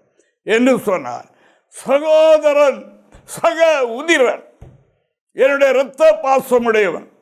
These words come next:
என் அந்த அன்பு, அந்த அன்பு பாராட்டினார். ஏதோ அங்கிருந்து வந்தா, அங்கிருந்து வந்தாங்க, அவர் வேற, இவர் வேற இல்லை. இயேசுவின் பிள்ளையாம், என்னுடைய சக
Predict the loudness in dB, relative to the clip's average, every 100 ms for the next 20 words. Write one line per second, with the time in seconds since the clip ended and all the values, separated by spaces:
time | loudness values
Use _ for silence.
0 | _ _ -14 -10 -8 -6 -6 -2 -2 -2
1 | -14 -20 -20 _ _ _ _ _ -6 -4
2 | 0 2 2 -2 0 2 2 0 -2 -12
3 | -10 -12 -14 _ _ _ _ _ _ _
4 | _ _ -12 -6 -4 0 4 4 2 -4
5 | -2 2 2 2 0 0 0 2 0 2
6 | 2 4 2 2 2 4 2 0 -4 -10
7 | -10 -14 -18 _ _ _ _ _ _ _
8 | _ 0 4 4 2 -4 2 2 0 -2
9 | 0 2 2 4 4 2 -4 -14 -4 -2
10 | 0 2 2 2 0 2